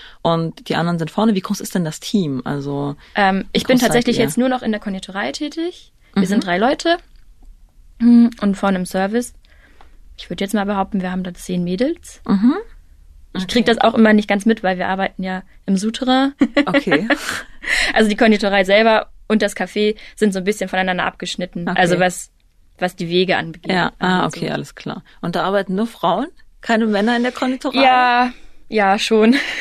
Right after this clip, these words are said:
Speaker 2: <laughs>
Speaker 1: Woran liegt das?
Speaker 2: Das weiß ich gar nicht.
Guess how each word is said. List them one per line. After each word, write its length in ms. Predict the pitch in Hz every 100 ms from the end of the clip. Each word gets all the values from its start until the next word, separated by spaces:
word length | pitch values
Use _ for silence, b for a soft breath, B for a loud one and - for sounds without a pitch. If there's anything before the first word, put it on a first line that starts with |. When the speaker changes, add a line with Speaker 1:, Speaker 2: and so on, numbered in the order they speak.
| 269
Speaker 2:
<laughs> 340 | - 320 - -
Speaker 1:
Woran 260 | 302 294
liegt 260 | 311 - -
das? 280 | 202 185 - B B B -
Speaker 2:
Das 180 | 320 -
weiß 220 | 302 302
ich 140 | 302
gar 180 | 190 208
nicht. 260 | 233 302